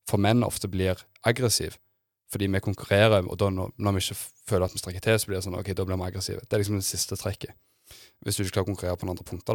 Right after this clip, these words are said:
da. Men stamme er mye mer selektive, så de kan velge og vrake. Og så er det også et prins-, er det sånn,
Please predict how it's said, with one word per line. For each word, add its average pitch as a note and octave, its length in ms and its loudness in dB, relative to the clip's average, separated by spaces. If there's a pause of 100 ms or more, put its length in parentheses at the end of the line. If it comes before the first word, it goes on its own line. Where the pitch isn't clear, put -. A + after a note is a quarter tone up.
da. - 20 -2 (760)
Men G#2+ 120 2
stamme A#2 400 6
er C#3 80 6
mye A#2 80 4
mer A#2 100 2
selektive, G#2+ 640 2
så G#2 140 0
de G#2 40 0
kan G#2+ 160 2
velge G2 300 0
og G#2+ 140 6
vrake. F#2+ 320 2 (180)
Og G#2+ 140 0
så A2+ 80 4
er G#2+ 80 2
det G2 80 6
også A2 320 0
et G2+ 120 -6
prins-, G2 280 -2
er G#2 100 0
det G2 80 -4
sånn, F#2 200 -2